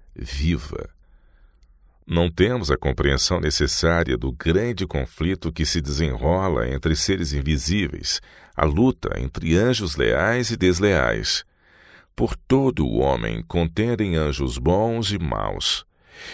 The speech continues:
Não é esse apenas um conflito simulado. Não são batalhas virtuais essas em que nos achamos empenhados. Temos que enfrentar adversários poderosíssimos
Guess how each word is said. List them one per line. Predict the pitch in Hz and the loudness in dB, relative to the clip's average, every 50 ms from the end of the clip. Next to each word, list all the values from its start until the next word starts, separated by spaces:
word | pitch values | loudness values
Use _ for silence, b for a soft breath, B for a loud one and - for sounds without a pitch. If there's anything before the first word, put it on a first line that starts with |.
| B B B | B B B
Não | - 123 123 120 | -2 0 2 2
é | 120 117 123 | 2 2 2
esse | 135 131 - - | 0 0 0 -2
apenas | 95 - - 107 104 113 104 98 | -4 -2 -4 -2 -2 -2 -4 -4
um | 107 101 | -6 -8
conflito | - 104 107 92 - - - 87 101 101 - - 78 | -6 -6 -6 -6 -6 -6 -4 -4 -4 -4 -4 -4 -4
simulado. | - - - 67 67 58 57 50 50 50 50 - - - B B B B B B B B | -4 -2 -2 -2 -2 -2 -2 -2 -2 -2 -4 -6 -8 -12 B B B B B B B B
Não | - 101 113 117 | 0 0 0 2
são | - - - 135 123 | 0 0 -2 0 2
batalhas | 101 87 80 - - 69 73 - 69 65 67 | 2 0 2 2 0 0 0 0 -2 -2 -2
virtuais | 67 64 - - 65 58 57 62 69 71 69 65 58 58 67 | -2 -4 -2 -2 -2 0 0 0 0 0 0 -2 -2 0 0
essas | 71 71 82 82 - - 69 64 62 | 0 0 0 0 0 0 0 0 0
em | 65 64 64 | -2 -2 -2
que | - 69 62 | -2 -2 -2
nos | 64 64 73 | -2 0 0
achamos | 69 65 - - 95 95 92 85 69 62 | 0 0 0 -2 -2 -2 -2 -2 -2 -2
empenhados. | 69 65 60 71 64 58 57 53 52 50 50 50 50 - - - b b b b b b b b b b b _ | -2 0 0 0 0 0 0 -2 -2 -2 -2 -4 -4 -4 -6 -6 b b b b b b b b b b b _
Temos | - 101 104 120 113 | 2 2 4 2 0
que | - - 131 | 0 0 0
enfrentar | 123 - 127 117 92 - - 120 127 | 0 2 0 0 2 2 2 2 2
adversários | 123 95 76 67 69 69 - - - 98 107 104 95 82 - | 2 0 2 2 2 2 2 0 -2 0 0 0 0 0 -2
poderosíssimos | - - 65 - - 62 58 57 57 - 85 113 120 - - - 52 50 - - - | -2 -4 -4 -2 0 0 0 0 0 0 0 0 2 2 0 0 -2 -4 -4 -4 -4